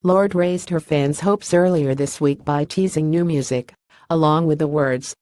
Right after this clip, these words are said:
"Will you love me, will you?" The nineteen seventy-five recently unveiled that they would be donating a signed guitar for the charity event Festival,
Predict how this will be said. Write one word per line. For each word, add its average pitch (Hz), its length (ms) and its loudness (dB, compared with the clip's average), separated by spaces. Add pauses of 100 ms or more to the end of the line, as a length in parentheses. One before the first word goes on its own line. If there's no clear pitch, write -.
"Will 185 120 2
you 185 140 2
love 190 280 2
me, 196 120 2
will 170 160 2
you?" 165 140 -2
The 156 100 -4
nineteen 147 460 -2
seventy-five 143 800 -2
recently 143 480 -2
unveiled 143 520 -2 (200)
that 170 120 0
they 185 120 2
would 185 120 2
be 160 140 0
donating 156 500 0
a 135 40 -4
signed 208 420 -2
guitar 170 380 0
for 160 180 -4
the 139 100 -4
charity 139 460 -2
event 156 320 -2
Festival, 135 800 -4